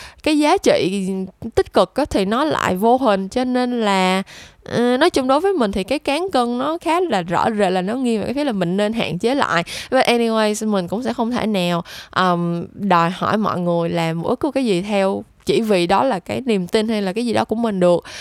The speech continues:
Mình chỉ có thể đưa ra những cái quan điểm và suy nghĩ như vậy thôi. Thì, ờ, nếu mà các bạn, ờm, có cái suy nghĩ nào khác hoặc là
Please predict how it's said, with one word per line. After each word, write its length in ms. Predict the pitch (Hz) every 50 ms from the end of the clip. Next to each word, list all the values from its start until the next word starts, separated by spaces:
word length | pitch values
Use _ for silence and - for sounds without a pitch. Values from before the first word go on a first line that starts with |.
| - - -
Mình 180 | 196 190 185 180
chỉ 120 | - 175
có 180 | - - 262 294
thể 160 | 285 - -
đưa 200 | 214 233 226 214
ra 200 | 196 214 208 202
những 180 | 185 160 160
cái 440 | 180 - 208 214 220 233 269 302 330 - _
quan 220 | - 233 220 214 208
điểm 160 | - - 226
và 40 | 240
suy 160 | - - 220
nghĩ 160 | 208 - -
như 140 | 220 240 233
vậy 160 | 202 - - 208
thôi. 240 | 226 226 220 220 214 - - - - - -
Thì, 320 | - 196 180 175 170 - - _ _ _
ờ, 220 | - 185 180 180 175
nếu 160 | 190 233 285
mà 140 | 311 294 220
các 280 | - - 226 254 -
bạn, 320 | - 196 - - 131 175 185 - - - - -
ờm, 340 | - - 170 170 170 165 170
có 280 | - - 208 220 262 294
cái 220 | - - 208 240
suy 180 | - - 247 226
nghĩ 140 | 202 - -
nào 160 | 226 214 190
khác 180 | - 269 302 320
hoặc 160 | 269 214 185
là 260 | 165 160 160 156 156